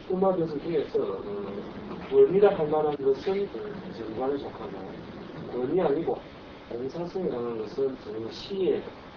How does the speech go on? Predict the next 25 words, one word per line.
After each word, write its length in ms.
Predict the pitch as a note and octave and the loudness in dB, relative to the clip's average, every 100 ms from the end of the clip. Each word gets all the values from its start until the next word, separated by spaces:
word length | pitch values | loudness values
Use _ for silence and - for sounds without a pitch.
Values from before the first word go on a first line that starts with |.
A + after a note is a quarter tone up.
| - - | -18 -12
식신과 500 | - - G3 F3 - - - - - - - | -10 -6 -4 0 0 -2 -10 -18 -18 -16 -8
상관이 340 | A#3+ A#4 G#4+ | -2 0 0
되어 100 | G4+ | -2
있습니다. 400 | - - - - - - - - - | -8 -12 -14 -14 -14 -16 -18 -14 -10
그럴 140 | C3+ | -6
때는 280 | F#3 B2+ - - - - - - | -4 -4 -4 -8 -16 -16 -14 -10
사대시. 460 | B2 A#2 - B2+ C3+ - - - - - - - - - - - - - - - - - - - - - - - - - - - - - - - - - | -8 -8 -8 -6 -6 -8 -16 -18 -18 -18 -18 -18 -18 -18 -18 -18 -18 -18 -18 -18 -16 -18 -18 -18 -18 -18 -18 -18 -18 -18 -16 -16 -18 -18 -18 -18 -16 -2
그 60 | |
다음에 220 | D3 D#3 B2+ | 0 2 0
그 200 | B2 C3+ | 0 2
연애, 220 | E3 D#3+ C3+ | 2 2 0
예, 180 | A#2 G#2+ - | 0 -4 -4
교육에 420 | C#3+ E3+ D#3+ C#3 B2 | -2 0 2 2 2
관한 240 | A#2+ - | -2 -4
것은 280 | - - C3 - | -6 -4 -6 0
소년 220 | C#3 F3 | 2 2
시절에 300 | F3 F#3 D#3+ C#3+ | 2 4 4 6
먹을 220 | G3+ - | 4 6
게 60 | - | 2
없으니까 340 | - - A#4 - - - - - - - - | 0 -4 -8 -10 -14 -14 -16 -14 -14 -14 -6
교육에, 400 | C#3 D3+ C#3+ A#2 - - | -2 0 0 0 -4 -8
교육에 300 | D3 F3+ E3 | -2 2 2
별 180 | B2+ A#2+ | 2 2
도식이 380 | D3 F#3+ - - | 0 0 -4 -10
있죠. 220 | - | -12